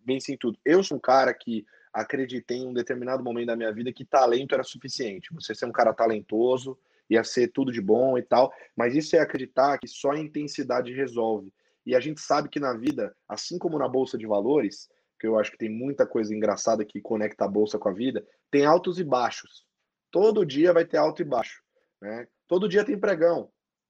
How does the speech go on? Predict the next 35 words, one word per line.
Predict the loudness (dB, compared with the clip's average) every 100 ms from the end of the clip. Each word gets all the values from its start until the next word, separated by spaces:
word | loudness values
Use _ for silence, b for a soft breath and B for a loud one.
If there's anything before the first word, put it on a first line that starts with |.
| _ _ _ _
valorização | 0 2 2 -2 -4
e | -10
desvalorização, | -4 -2 0 -2 -2 -6
mas | -8 -10
isso | -8 -6
não |
determina | -2 0 0 -2 -2 0
o |
longo | 2 0
prazo | 0 2 2
da | 0
sua | -4 -4
vida. | -4 -8
Então, | -6 -4 -4 -6 b b
o |
importante | 0 4 4 4 2
é |
você | 0 0 -4
se |
preocupar. | 0 0 2 2 0
No |
dia | 0
que | -2
você | -2
estiver | 0 2
mal, | 4 2 2 0 -4 _ _
de | -8
dar | -2 -2
cem | -2 -10
por | -12
cento | -10 -10 -8
de | -6
você | -6 -4
no | -6 -6
mínimo, | -4 -2 -2 -6